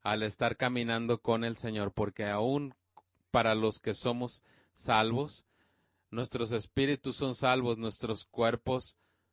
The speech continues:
van a tender a hacer lo que el mundo quiere, con la música, los deseos mundanos.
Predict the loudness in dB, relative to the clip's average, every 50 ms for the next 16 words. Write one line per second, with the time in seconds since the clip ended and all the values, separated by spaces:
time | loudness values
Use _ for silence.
0 | _ _ _ _ _ _ _ _ _ _ _ -2 2 2 2 2 2 0 -2 -2
1 | -2 -2 -2 -2 0 0 0 2 2 2 2 2 2 0 0 0 0 0 0 0
2 | 0 0 0 0 -2 -2 -2 -2 -2 -2 -2 -2 -2 -2 -2 -2 -2 -4 -4 -4
3 | -4 -4 -6 -8 _ _ _ _ _ _ _ _ _ _ _ _ _ _ _ _
4 | _ _ _ _ _ _ _ _ _ -4 -2 0 0 0 -2 -4 -8 _ _ _
5 | _ _ _ _ _ _ _ _ _ _ _ _ _ _ _ _ -4 -4 -2 0
6 | 0 0 -2 -2 -4 -6 -4 -4 -6 -6 -2 0 0 0 0 0 -2 -2 -2 -6
7 | -6 -6 -6 -2 0 2 2 2 2 0 -2 -6 -8 -8 -8 -6 -2 0 0 0
8 | 0 -2 -6 -8 -10 -12 -14 -16